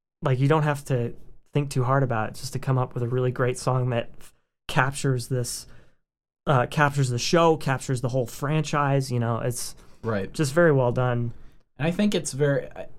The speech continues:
Speaker 2: going back to how accessible it is, I think it's
Speaker 1: Mm-hmm.
Speaker 2: one of those things that <laughs> you could play on a jukebox somewhere in a
Speaker 1: Right.
Speaker 2: bar. And now that our age people are
Speaker 1: Hmm.
Speaker 2: roaming bars all,
Speaker 1: Yeah.
Speaker 2: you know, all the time, <laughs> I think it would
Speaker 1: Right.
Speaker 2: be something that
Speaker 1: <laughs>
Speaker 2: would, people would enjoy.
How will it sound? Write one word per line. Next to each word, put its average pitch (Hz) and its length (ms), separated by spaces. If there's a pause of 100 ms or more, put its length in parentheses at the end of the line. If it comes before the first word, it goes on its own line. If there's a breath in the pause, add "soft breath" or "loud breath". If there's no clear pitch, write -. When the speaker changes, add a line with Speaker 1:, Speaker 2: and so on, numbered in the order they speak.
(760)
Speaker 2:
going 151 240
back 113 240
to 107 160
how 113 100
accessible 101 640
it - 80
is, 85 180
I 98 80
think 104 220
it's 131 140
Speaker 1:
Mm-hmm. 127 80
Speaker 2:
one 104 100
of 101 40
those 101 200
things 104 280
that 95 200 (140 loud breath)
<laughs> - 120
you 165 200
could 143 180
play 131 200
on 143 140
a 143 60
jukebox 127 600
somewhere 156 600 (280 loud breath)
in 151 120
a 135 60
Speaker 1:
Right. 104 100
Speaker 2:
bar. 165 520 (380 soft breath)
And 120 380
now 123 260
that - 340
our 127 320
age 143 220
people 147 380
are 113 300
Speaker 1:
Hmm. 101 100 (360)
Speaker 2:
roaming 127 320
bars 101 540
all, 101 200
Speaker 1:
Yeah. 131 220
Speaker 2:
you 113 80
know, 104 100
all 113 180
the 104 40
time, 123 300
<laughs> - 40
I - 100
think 143 260
it 135 40
would 131 80
Speaker 1:
Right. 131 80
Speaker 2:
be 135 100
something 123 440
that 349 320 (120)
Speaker 1:
<laughs> - 120
Speaker 2:
would, 127 520
people 143 260
would 139 120
enjoy. 120 580